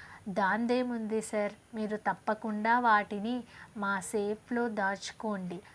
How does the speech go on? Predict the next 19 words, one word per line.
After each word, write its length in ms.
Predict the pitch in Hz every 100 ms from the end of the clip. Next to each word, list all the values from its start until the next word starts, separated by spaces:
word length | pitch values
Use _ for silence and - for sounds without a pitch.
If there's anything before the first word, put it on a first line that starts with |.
| - -
అయితే 380 | 196 208 247 247
ఇండియా 460 | 214 202 214 233
వ్యాపారస్తుడు 1080 | 240 220 208 220 214 214 - - 202 254 247 - - -
మీకన్నా 540 | 202 202 226 220 233
ముందుగా 600 | 247 196 190 208 214 233
వచ్చి 440 | 233 214 - - 262
తన 240 | 233 202
విలువైన 640 | 190 190 202 208 226 240 233 - - - -
సామాన్లని 1040 | - 196 202 220 226 220 208 202 254 240 - - -
మా 220 | 208 208 208
సేఫ్లో 600 | - 208 208 214 247 240
పెట్టాడు. 760 | 240 208 - 214 196 190 185 240 - -
అయితే 340 | 208 202 196 247
అతడు 640 | 226 202 208 196 254 254 - - -
మీపై 420 | 214 214 - 220
అనుమానంను 1120 | 254 214 202 208 214 226 240 220 208 233 240 180
ప్రకటించలేదు" 1080 | - 190 202 247 240 240 226 208 196 185 220 -
అని 220 | 202 240 262
చెప్పాడు. 540 | 226 - 214 202 185